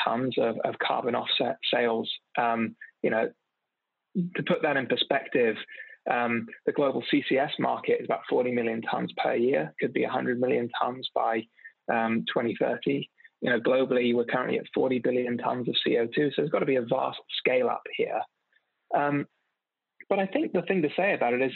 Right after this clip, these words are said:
everything needs to scale up. So, you know, with, with nature-based solutions, we're scaling up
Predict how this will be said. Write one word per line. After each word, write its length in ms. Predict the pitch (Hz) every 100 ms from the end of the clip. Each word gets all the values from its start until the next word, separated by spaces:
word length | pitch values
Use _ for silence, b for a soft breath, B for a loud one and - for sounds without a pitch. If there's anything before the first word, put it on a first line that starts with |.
| -
everything 480 | 196 196 - 107 104
needs 160 | 104 -
to 80 | -
scale 280 | - 117 110
up. 140 | - - - _ _ b -
So, 300 | - 151 147 - B B
you 80 | 180
know, 100 | 139 -
with, 280 | - 175 170
with 140 | 160
nature-based 520 | 160 233 175 156 139
solutions, 560 | - 143 156 - 117 113 -
we're 180 | 143 147
scaling 380 | - 175 175 139
up 220 | 139 127